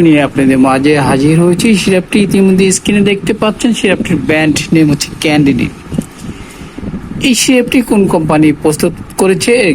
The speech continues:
গেট আপ, এর প্রকৃত মূল্য, এর ডোজ, এর পার্শ্ব প্রতিক্রিয়া এবং ডাক্তার কি কি রোগের জন্য সাজেস্ট করে থাকে, সকল বিষয় নিয়ে আজকে ধারাবাহিক আলোচনা করতে যাচ্ছি।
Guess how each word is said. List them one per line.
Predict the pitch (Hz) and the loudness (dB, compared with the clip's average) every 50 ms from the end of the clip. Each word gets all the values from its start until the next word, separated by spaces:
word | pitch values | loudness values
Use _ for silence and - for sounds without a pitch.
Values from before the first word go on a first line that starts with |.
| 127 | 2
গেট | 143 143 151 143 170 175 170 | 2 0 0 2 0 0 0
আপ, | 196 202 - - - - | 0 -2 -4 -6 -4 -2
এর | 170 156 135 - | -2 -2 -2 -2
প্রকৃত | - 170 156 - 160 - 175 175 | -4 -4 -2 -2 -2 0 0 2
মূল্য, | 175 175 185 196 214 220 202 | 2 4 4 4 4 2 2
এর | 170 143 131 135 | 0 0 0 0
ডোজ, | 156 151 156 170 190 185 196 170 | 2 2 4 2 2 2 2 0
এর | 160 151 - | 0 0 0
পার্শ্ব | 147 151 151 - 175 - | -2 -2 -2 -4 -4 -4
প্রতিক্রিয়া | - 165 190 165 - 202 202 208 208 214 | -4 -4 -4 -2 0 0 0 2 2 0
এবং | 208 233 220 208 196 | 0 2 2 2 2
ডাক্তার | 208 208 - 226 220 - - | 0 0 -2 -4 -4 -2 -2
কি | - 254 214 | -2 0 2
কি | - 285 233 | 2 2 2
রোগের | 185 156 156 147 147 | 4 2 2 2 2
জন্য | 156 147 151 151 147 - | 0 2 2 0 0 0
সাজেস্ট | 160 147 151 147 160 170 - - - | 0 0 0 0 0 -2 -2 0 0
করে | 233 214 220 220 226 | 2 2 2 2 0
থাকে, | 214 214 294 262 254 - | 0 0 0 0 0 -2
সকল | - 214 - - - 302 302 294 247 214 | -4 -6 -4 0 2 4 4 4 4 2
বিষয় | 196 - - 165 | 2 2 2 2
নিয়ে | 165 156 147 139 | 2 2 2 0
আজকে | 135 - - - - - 165 185 226 254 247 - - - - - - - - 156 | -2 -2 -4 -6 -2 0 0 2 2 0 -2 -4 -8 -8 -8 -8 -4 -2 0 2
ধারাবাহিক | 151 156 160 160 147 156 151 151 147 - - | 2 2 2 2 2 2 2 0 0 0 -2
আলোচনা | 156 156 147 147 156 151 147 - | -2 0 0 2 2 2 2 2
করতে | 160 151 - 180 170 | 0 -2 -2 0 0
যাচ্ছি। | 190 196 196 - | 0 -2 0 -2